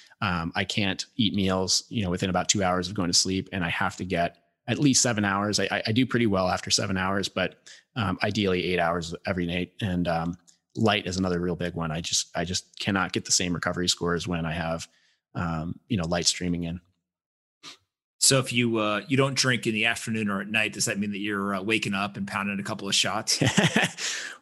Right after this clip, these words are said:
Speaker 1: Well, I gotta tell you, man, some of these, uh, <laughs> some of these other European cultures, I think, have it figured out. Um,
Speaker 2: <laughs>
Speaker 1: no, but seriously, it's, it is interesting to look at places like Italy,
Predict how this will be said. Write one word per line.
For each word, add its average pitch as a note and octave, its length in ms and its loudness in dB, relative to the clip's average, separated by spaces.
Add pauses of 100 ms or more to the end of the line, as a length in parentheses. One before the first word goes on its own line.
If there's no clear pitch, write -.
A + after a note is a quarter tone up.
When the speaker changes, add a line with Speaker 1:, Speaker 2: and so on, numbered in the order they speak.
Speaker 1:
Well, A#2 80 4
I B2+ 60 2
gotta C#3 140 2
tell E3 200 4
you, D#3 80 6
man, A#2 220 2
some C#3 140 2
of C#3 40 4
these, C#3+ 260 4
uh, C#3+ 160 4
<laughs> F#3+ 220 4
some F3 160 6
of F3 60 8
these D#3 180 6
other C#3+ 340 4 (220)
European C#3 420 4
cultures, C3 360 2
I A2+ 80 2
think, A2+ 140 0
have G#2+ 140 0
it G#2 100 -2
figured A2 280 0
out. G#2 260 0 (380)
Um, A2 500 2
Speaker 2:
<laughs> - 100 0
Speaker 1:
no, F#3 140 8
but - 140 2
seriously, D3 320 6
it's, G#2+ 220 0
it C3 120 2
is C#3+ 140 4
interesting B2+ 420 2
to A2 100 0
look G#2+ 220 0
at G2+ 120 -4
places G#2+ 340 2
like F#2+ 240 0
Italy, G2 480 0